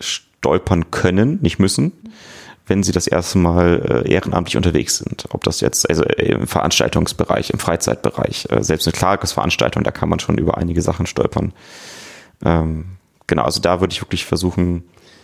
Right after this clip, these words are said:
überleg dir ganz genau, was du tust, ohne zu abschreckend zu wirken, ähm, und soll ich dir dabei helfen? Weil wenn ich damals keine Unterstützung bekommen hätte oder auch die Erfahrung nicht gehabt hätte, dann hätte ich das wahrscheinlich nicht so managen können, wie ich das gemanagt habe.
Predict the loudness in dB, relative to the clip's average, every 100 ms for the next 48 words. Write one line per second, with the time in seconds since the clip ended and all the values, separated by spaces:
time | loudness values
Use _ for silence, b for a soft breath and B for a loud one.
0 | b b 0 2 2 2 2 0 2 2
1 | 4 0 -2 -2 0 0 2 2 2 2
2 | -2 -2 -2 -2 0 2 2 2 -2 -6
3 | -12 0 2 4 2 0 -2 0 2 2
4 | 0 0 0 2 2 2 0 -2 -18 _
5 | _ -2 0 0 -4 B B B B B
6 | B B _ _ -16 -12 -10 -4 0 0
7 | 2 4 2 2 0 0 -2 -2 0 2
8 | 2 2 2 2 2 4 4 4 2 0
9 | -2 2 2 2 0 -2 0 2 2 2
10 | 2 0 0 0 2 2 2 4 4 4
11 | 2 2 2 2 2 0 2 2 2 2
12 | -2 -2 0 4 4 2 2 2 0